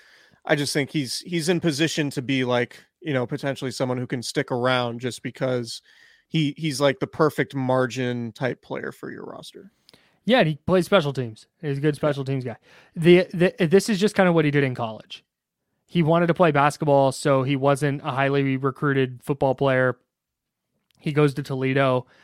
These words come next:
Speaker 2: winds up lighting it up, earns a scholarship, and is their best corner for his last two or three years there.
Speaker 1: Team captain.
Speaker 2: Team captain.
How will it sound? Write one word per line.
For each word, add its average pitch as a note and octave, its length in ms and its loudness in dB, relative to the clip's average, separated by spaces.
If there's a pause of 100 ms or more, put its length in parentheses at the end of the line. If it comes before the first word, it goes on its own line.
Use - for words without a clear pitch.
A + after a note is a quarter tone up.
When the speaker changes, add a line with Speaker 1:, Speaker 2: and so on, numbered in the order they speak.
(180)
Speaker 2:
winds D3+ 260 2
up D3 100 0
lighting C#3 460 2
it C3 80 0
up, B2+ 280 0 (160)
earns D#3+ 220 0
a C#3+ 40 0
scholarship, C3 840 -2
and C3+ 220 0
is B2+ 160 -4
their C3 160 0
best B2 320 -4
corner A#2+ 400 -6
for B2 160 -8
his A#2+ 160 -8
last A2+ 420 -8
two - 140 -8
or B2 100 -4
three A2+ 200 -12
years G2+ 180 -18
there. - 220 -20 (480)
Speaker 1:
Team D3+ 180 -4
captain. C3+ 460 -4 (340)
Speaker 2:
Team C#3+ 160 -4
captain. A2+ 340 -10